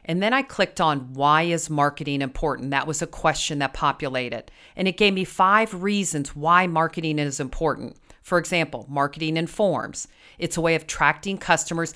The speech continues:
in a crowded marketplace. It also gives you a target audience that you need to target when you're in business. What was another reason? Marketing engages,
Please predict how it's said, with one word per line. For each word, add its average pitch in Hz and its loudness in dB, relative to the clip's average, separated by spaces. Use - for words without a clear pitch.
in 165 0
a 165 0
crowded 190 4
marketplace. 185 -2
It 196 -2
also 247 0
gives 214 -2
you 180 0
a 151 0
target 156 0
audience 131 -2
that 147 -6
you 160 -4
need 170 -2
to 214 -4
target 151 0
when 160 0
you're 160 0
in 156 0
business. 143 -2
What 180 -2
was 185 -2
another 185 0
reason? 196 -2
Marketing 127 -6
engages, 180 0